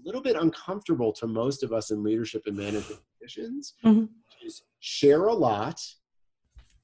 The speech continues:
Speaker 1: and remove a lot of control.
Speaker 2: Hmm.
Speaker 1: Now think about that. You're a business owner and you're looking at your, your income coming in.
Speaker 2: Mm-hmm.
Speaker 1: You're looking at the,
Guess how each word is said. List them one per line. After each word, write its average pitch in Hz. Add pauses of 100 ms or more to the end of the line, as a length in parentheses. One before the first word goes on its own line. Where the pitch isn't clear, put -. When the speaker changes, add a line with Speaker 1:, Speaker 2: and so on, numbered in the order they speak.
(260)
Speaker 1:
and 127
remove 123
a 143
lot 120
of 113
control. 95 (720)
Speaker 2:
Hmm. 233 (1040)
Speaker 1:
Now 147
think 277
about 101
that. 85 (360)
You're 196
a 139
business 151
owner 110 (2000)
and 135
you're 202
looking 208
at 147
your, 120
your 117
income 190
coming 165
in. 104 (140)
Speaker 2:
Mm-hmm. 196 (120)
Speaker 1:
You're 330
looking 185
at 135 (160)
the, 117